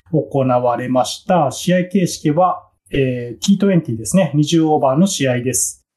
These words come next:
チームは、えー、イースタンウェーブスと、えー、ウエスタンイーグルスの二チームで行われて、結果としては、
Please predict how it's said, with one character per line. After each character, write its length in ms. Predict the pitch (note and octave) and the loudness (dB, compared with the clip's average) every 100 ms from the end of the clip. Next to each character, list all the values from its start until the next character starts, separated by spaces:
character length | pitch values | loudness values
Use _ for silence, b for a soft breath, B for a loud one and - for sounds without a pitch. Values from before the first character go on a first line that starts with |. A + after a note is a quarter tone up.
| _ _ - | _ _ -2
チ 120 | F#3+ | 0
ー 100 | D3+ | 2
ム 160 | C#3 D#3+ | 2 2
は、 300 | E3 - - | 2 -2 -4
え 40 | |
ー、 20 | C#3 B2+ C3 E3 | -2 -2 0 2
イ 60 | |
ー 0 | |
ス 100 | E3+ | 2
タ 120 | - D#3+ | 0 0
ン 120 | D3+ | 0
ウ 40 | |
ェ 160 | E3 F#3 | 0 0
ー 20 | |
ブ 80 | C#3 | -2
ス 120 | - | -2
と、 220 | B2+ - C#3+ | -2 -2 -4
え 520 | C#3 C3 B2+ C3 C3+ | -4 -4 -6 -10 -8
ー、 60 | C#3 | -2
ウ 80 | |
エ 80 | D3+ | 0
ス 180 | C#3+ - | -2 -2
タ 180 | D3+ C#3+ | -2 0
ン 100 | D3+ | 0
イ 220 | D3+ D3+ | 2 2
ー 20 | |
グ 80 | D3+ | 0
ル 80 | D3 | -2
ス 160 | - F#3 | 2 2
の 160 | G#3 | 4
二 180 | E3 D3+ | 2 0
チ 280 | - F3 D#3 | -4 -2 0
ー 40 | |
ム 200 | D3+ C#3+ | 0 0
で 260 | G3 G3+ F3+ E3 - D3+ - | 0 0 -2 -4 -6 -10 -2
行 140 | D3+ C#3+ C#3+ C#3 C#3+ | 0 0 0 -2 0
わ 160 | C#3+ | 0
れ 160 | D3 D#3 | 0 -4
て、 400 | _ A3+ A3+ - b b _ _ _ _ _ _ _ - | _ 0 0 -4 b b _ _ _ _ _ _ _ -8
結 160 | A3 A3 | -6 -2
果 160 | G#3+ | 0
と 80 | G#3+ | 0
し 100 | - | 0
て 80 | F3 | -2
は、 240 | C#3 - | -4 -10